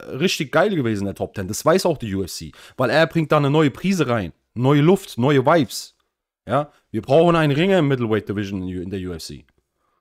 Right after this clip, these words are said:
Und das wäre King geworden, so. Hätte er gewonnen, ich denke, zwei Fights später hätte der auf jeden Fall, äh, einen Title Shot bekommen. Warum? Weil alle haben Title Shots da schon bekommen.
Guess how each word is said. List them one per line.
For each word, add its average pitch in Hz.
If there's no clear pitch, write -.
Und 107
das 101
wäre 147
King 190
geworden, 95
so. 65
Hätte 113
er 165
gewonnen, 190
ich -
denke, 147
zwei 160
Fights 185
später 190
hätte 156
der 156
auf 147
jeden 160
Fall, 156
äh, 147
einen 143
Title 185
Shot -
bekommen. 104
Warum? 104
Weil 127
alle 226
haben 143
Title 113
Shots -
da 95
schon 87
bekommen. 170